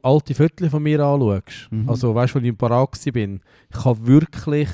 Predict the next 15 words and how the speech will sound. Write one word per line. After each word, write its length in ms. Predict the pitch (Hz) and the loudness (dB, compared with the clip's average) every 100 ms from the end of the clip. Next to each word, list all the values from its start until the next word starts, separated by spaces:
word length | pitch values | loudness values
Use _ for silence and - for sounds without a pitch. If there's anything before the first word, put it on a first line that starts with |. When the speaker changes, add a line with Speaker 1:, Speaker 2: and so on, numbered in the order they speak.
| - | -6
Speaker 1:
äh, 540 | 123 120 120 117 117 - _ | -4 0 0 -2 -4 -8 _
so 180 | - 131 | -6 -4
einen 240 | 123 120 - | -2 -6 -4
Körper 680 | - 131 135 - 135 120 - _ _ _ _ _ | 2 2 2 0 0 0 -6 _ _ _ _ _
versucht 540 | - 113 143 147 - | -10 0 4 4 2
zu 80 | - | -4
erstellen, 340 | 127 - 131 117 | -4 0 2 2
den 100 | 113 | 2
er 160 | 117 | -2
gehabt 360 | - 123 117 131 | 0 2 4 4
hat. 100 | 95 | 2
Speaker 2:
Okay. 300 | 131 120 135 - - - | -4 -6 -8 -12 -20 -8
Speaker 1:
Und, 320 | 143 135 127 | -2 -2 -2
und, 180 | 135 120 | -4 -2
äh, 360 | 117 113 113 | 0 2 2